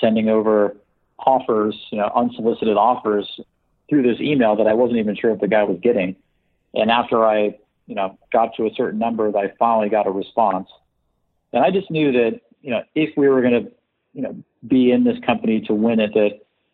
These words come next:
having the strong brand presence from the beginning was really important. And so owning dave dot com, it's, it is ten times a better domain than any other challenger bank or budgeting product in, in the country. We feel like it's easy to spell. It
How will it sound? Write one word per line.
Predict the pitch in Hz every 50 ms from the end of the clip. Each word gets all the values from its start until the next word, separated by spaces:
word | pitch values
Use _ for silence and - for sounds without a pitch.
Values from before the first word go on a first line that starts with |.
| _ _ _ _
having | - 135 143 135 139 123
the | 117 -
strong | - - 120 120 117 113
brand | - 113 110 110 110 107
presence | - - 110 104 101 107 101 -
from | - 113 107
the | 104
beginning | 95 104 101 98 104 101 110 113 110
was | 104 98 92
really | 110 104 104 101
important. | 98 95 - - 104 101 120 - 135 120
And | 107 101 - -
so | 107 101 101 98 - - _ _ _ _ _ _ _ _ _ _
owning | 135 135 139 139 135 127 120 110
dave | 120 113 120 113 107
dot | 120 113 107 104 -
com, | - 110 113 117 123 120 113
it's, | 104 - - - - _ _ _ _ _ _ _ _ _
it | 131 113
is | 107 107 104 107 - - -
ten | 139 135 127
times | 110 120 120 117 117 113 113 101 131 - _
a | - 117
better | 107 117 113 117 113
domain | 107 117 110 104 107 110 110 110 110
than | 107 104
any | 107 117 117 117 117
other | 110 107 107 110 107 107 101 - _ _ _ _ _ _ _ _ _ _ _
challenger | - - 117 120 120 120 117 113 117 113
bank | - - 110 110 110 110 107 104 110
or | 113 107 104 101 104
budgeting | 98 92 117 113 113 110 117 110 104 98
product | - - 104 104 107 107 104 -
in, | 104 101 110 -
in | - 104
the | 98 -
country. | - - 120 117 110 - 117 107
We | 101 107 120 117
feel | - - 120 110 110
like | 110 107 107 104 - _ _ _ _ _ _ _ _ -
it's | - - -
easy | - 127 127 120 120 120
to | 110 -
spell. | - - - 113 113 113 113 110 104
It | 101